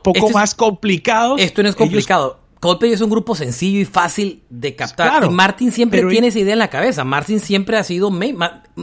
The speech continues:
Speaker 2: Chris Martin siempre se ha preocupado por ser masivo y ser mainstream,
Speaker 1: Claro,
Speaker 2: en llegar a
Speaker 1: pero
Speaker 2: todo
Speaker 1: ojo,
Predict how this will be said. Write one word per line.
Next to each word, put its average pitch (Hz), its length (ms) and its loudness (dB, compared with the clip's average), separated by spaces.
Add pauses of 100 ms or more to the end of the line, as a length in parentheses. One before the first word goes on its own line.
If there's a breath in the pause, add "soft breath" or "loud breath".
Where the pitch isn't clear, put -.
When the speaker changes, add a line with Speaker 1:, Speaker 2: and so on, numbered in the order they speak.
(140)
Speaker 2:
Chris 240 180 0
Martin 233 320 0
siempre 254 500 -2
se - 80 -4
ha - 80 -4
preocupado 165 500 -2
por 151 140 -6
ser 135 160 -8
masivo 123 440 -8
y 104 40 -10
ser 135 180 -6
mainstream, 147 640 -4
Speaker 1:
Claro, 208 460 0
Speaker 2:
en 151 80 2
llegar 160 240 4
a 185 60 4
Speaker 1:
pero 170 80 -2
Speaker 2:
todo - 100 4
Speaker 1:
ojo, - 80 4